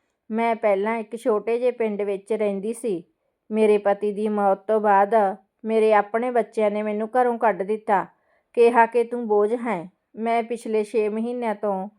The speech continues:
ਸੜਕਾਂ 'ਤੇ ਭਟਕ ਰਹੀ ਹਾਂ।" ਪ੍ਰਤਾਪ ਨੇ ਇਹ ਸੁਣਿਆ ਤਾਂ ਉਹਨਾਂ ਦਾ ਦਿਲ ਭਰ ਆਇਆ। "ਤੁਹਾਡੇ ਬੱਚੇ ਹਨ?"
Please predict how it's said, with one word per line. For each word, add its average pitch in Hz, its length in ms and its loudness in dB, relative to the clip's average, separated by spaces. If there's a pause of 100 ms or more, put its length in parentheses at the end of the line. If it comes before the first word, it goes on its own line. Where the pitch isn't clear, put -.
(100)
ਸੜਕਾਂ 226 480 4
'ਤੇ 269 200 4
ਭਟਕ 247 260 0
ਰਹੀ 208 300 -2
ਹਾਂ।" 185 240 -6 (760)
ਪ੍ਰਤਾਪ 214 560 4
ਨੇ 220 160 -4
ਇਹ 226 260 2
ਸੁਣਿਆ 202 420 -4
ਤਾਂ 196 360 -2 (420)
ਉਹਨਾਂ 240 320 -2
ਦਾ 254 120 4
ਦਿਲ 226 240 0
ਭਰ 254 240 0
ਆਇਆ। 196 360 0 (380)
"ਤੁਹਾਡੇ 233 400 2
ਬੱਚੇ 226 380 -2
ਹਨ?" 226 400 -2